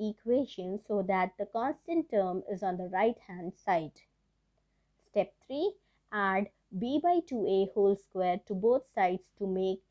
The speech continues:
left hand side a perfect square. Step four, write the left hand side as a square and simplify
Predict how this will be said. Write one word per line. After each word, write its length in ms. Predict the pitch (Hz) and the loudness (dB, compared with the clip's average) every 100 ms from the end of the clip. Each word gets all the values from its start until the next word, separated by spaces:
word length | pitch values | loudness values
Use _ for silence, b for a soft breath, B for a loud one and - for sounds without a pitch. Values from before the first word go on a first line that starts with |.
| _ _ - | _ _ 0
left 300 | 254 330 - | 0 0 -4
hand 260 | 269 277 - | -2 -2 -4
side 320 | - 180 185 - | -2 0 0 -6
a 60 | 202 | -14
perfect 540 | - 190 185 175 180 _ | -4 -4 -4 -8 -12 _
square. 360 | - 202 185 160 - _ _ _ _ _ _ | -2 2 4 2 -2 _ _ _ _ _ _
Step 240 | - 170 170 - | -2 -2 -2 -4
four, 360 | 202 208 269 - _ _ _ | 4 6 4 0 _ _ _
write 380 | 247 214 403 392 _ _ _ _ _ _ _ _ _ _ _ _ _ _ _ _ _ _ - | 0 4 4 4 _ _ _ _ _ _ _ _ _ _ _ _ _ _ _ _ _ _ -6
the 120 | 196 | 2
left 300 | 196 233 - - | 4 4 2 -16
hand 240 | 277 269 320 - | -4 -2 -2 -2
side 300 | 202 185 190 - | -2 -2 -4 -4
as 200 | 196 190 | -4 -4
a 100 | 196 | -6
square 560 | _ - 196 185 180 - _ _ | _ 0 2 2 0 -4 _ _
and 200 | 185 196 - | -4 -4 -2
simplify 720 | 277 262 277 269 - 208 196 | -2 0 -2 -4 -4 0 0